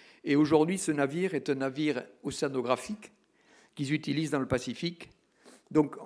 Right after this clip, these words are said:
ça permet de faire de l'acoustique sous-marine, ça fait faire, ça permet de faire des mesures d'échange atmosphère-océan de grande qualité.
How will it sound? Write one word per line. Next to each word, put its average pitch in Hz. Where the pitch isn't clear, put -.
ça 143
permet 151
de 139
faire 135
de 127
l'acoustique 135
sous-marine, 151
ça 147
fait 135
faire, 143
ça 135
permet 139
de 135
faire 143
des 127
mesures 151
d'échange 139
atmosphère-océan 135
de 127
grande 160
qualité. 160